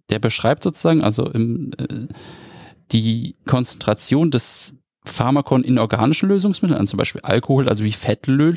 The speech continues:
oder wie lipophil ist es vielleicht im weitesten Sinne, durch die Konzentration im Wasser.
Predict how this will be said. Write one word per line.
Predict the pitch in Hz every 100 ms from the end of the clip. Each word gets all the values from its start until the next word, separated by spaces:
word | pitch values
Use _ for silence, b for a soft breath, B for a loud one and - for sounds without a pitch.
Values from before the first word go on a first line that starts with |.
| -
oder | 131 107 101
wie | - - 117
lipophil | 113 123 - - 123 147
ist | -
es | 170
vielleicht | - 151 -
im |
weitesten | 131 143 156 143
Sinne, | 147 156 B B B - _ - _ -
durch | - 135 -
die | 127 123 120 B B B B B B
Konzentration | - 123 120 120 113 120 110
im | 113
Wasser. | 95 101 95